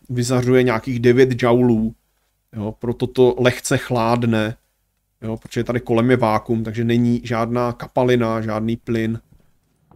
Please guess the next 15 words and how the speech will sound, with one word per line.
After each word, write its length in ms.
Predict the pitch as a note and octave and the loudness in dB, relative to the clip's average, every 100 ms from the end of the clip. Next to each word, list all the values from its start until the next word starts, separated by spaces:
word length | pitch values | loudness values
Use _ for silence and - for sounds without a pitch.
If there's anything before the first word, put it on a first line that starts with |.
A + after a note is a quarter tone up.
| _ | _
který 340 | C3 B2 A#2+ | 2 4 4
by 200 | A2+ A2+ - - | 2 0 -2 -2
to, 160 | A#2+ | -2
který 360 | A#2 - A#2 A#2+ | -2 -4 -2 -2
by 100 | A2+ | -4
to 180 | - A#2+ | -2 -2
vycucnul. 720 | A2+ - A2+ - G#2+ G2+ G2+ _ _ _ _ _ _ _ _ _ _ _ _ - | -2 -6 -12 -8 -8 -8 -12 _ _ _ _ _ _ _ _ _ _ _ _ -10
Jo, 120 | A2+ | -4
teoreticky 460 | A#2 C#3+ D#3 - E3 | 4 6 4 2 0
teď 180 | D3+ C#3 | 2 0
už 80 | |
bychom 280 | C#3+ - E3+ | -2 2 2
vevnitř 440 | D3 B2+ C#3 C3+ - | 2 2 0 -2 -2
měli 320 | C3+ C3 C3+ | 2 2 4
mít 320 | C3 C3 A#2+ | 2 2 -2